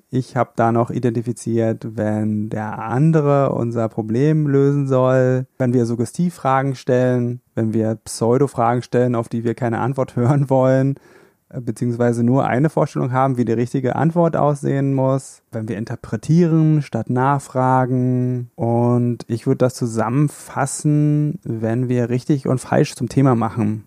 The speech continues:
Das ist eigentlich der einzige Grund, wie ein Streit destruktiv werden kann, wenn's um richtig und falsch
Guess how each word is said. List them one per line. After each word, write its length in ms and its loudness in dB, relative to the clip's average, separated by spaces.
Das 280 -6
ist 120 -2
eigentlich 520 0
der 140 0
einzige 360 2
Grund, 260 2
wie 260 0
ein 320 0
Streit 380 0
destruktiv 480 0
werden 260 2
kann, 340 0
wenn's 220 -4
um 80 -2
richtig 360 -2
und 120 -2
falsch 480 0